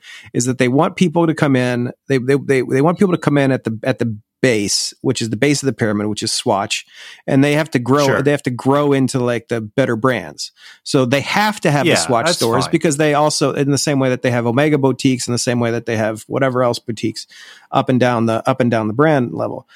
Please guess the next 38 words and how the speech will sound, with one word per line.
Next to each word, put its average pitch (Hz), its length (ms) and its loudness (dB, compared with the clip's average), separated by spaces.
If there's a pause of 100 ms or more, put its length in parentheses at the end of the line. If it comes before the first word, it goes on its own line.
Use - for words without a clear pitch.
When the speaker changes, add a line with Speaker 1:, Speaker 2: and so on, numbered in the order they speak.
(160)
Speaker 1:
So - 120 0
you 131 140 2
have 233 180 0
to - 80 2
have 147 80 4
a 123 60 -2
Swatch 175 260 0
store, 120 220 -2
and 120 80 0
it 120 80 -2
has 160 180 0
to - 80 0
be 127 140 4
very 131 260 2
prominent, 127 580 0
or 131 140 0
else 139 220 -2
you 131 80 0
lose 127 340 2
that 113 220 -4
brand 156 200 2
awareness. - 360 -4
So - 80 -6
that's 160 240 -2
the, 135 100 2
that's 147 240 -4
the 123 160 -2
only 170 400 4
advertising 127 560 0
they 117 100 0
do 113 160 0
for 113 120 -6
Swatch, - 500 0 (300)
which 120 160 0
is 120 180 0
owning 127 300 2
a - 20 -2
store. 127 480 0